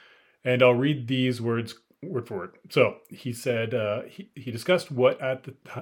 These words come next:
at, what at the time was termed the ten-man rule at the annual Winter League meeting held in Chicago on December thirteenth, nineteen twenty-eight.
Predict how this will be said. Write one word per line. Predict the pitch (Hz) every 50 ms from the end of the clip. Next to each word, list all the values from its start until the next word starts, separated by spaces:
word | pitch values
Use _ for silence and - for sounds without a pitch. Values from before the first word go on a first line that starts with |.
| -
at, | - 135 143 196 131
what | 120 131 139 143
at | 170 165
the | - 131
time | - 135 131 127 123 117
was | 110 104
termed | - - - 120 113 110 101
the | 95 92 113
ten-man | 110 - - - 139 139 143 139 123 120 120 117 117 110
rule | 98 92 90 87 98 - -
at | 110 101
the | - 110 107
annual | 117 123 135 139 143 123
Winter | 107 120 117 113 - 123 113
League | 107 107 107 101 98
meeting | 101 98 98 101 95 104 95
held | 95 98 98 95
in | 98
Chicago | 95 - - - - 131 123 120 110 101 87 85 85
on | 90
December | 90 - - - 107 98 110 113
thirteenth, | 113 - 104 98 107 - - - 101 95 - -
nineteen | 101 95 92 - - 98
twenty-eight. | 98 - - 117 120 131 135 123 90 90 -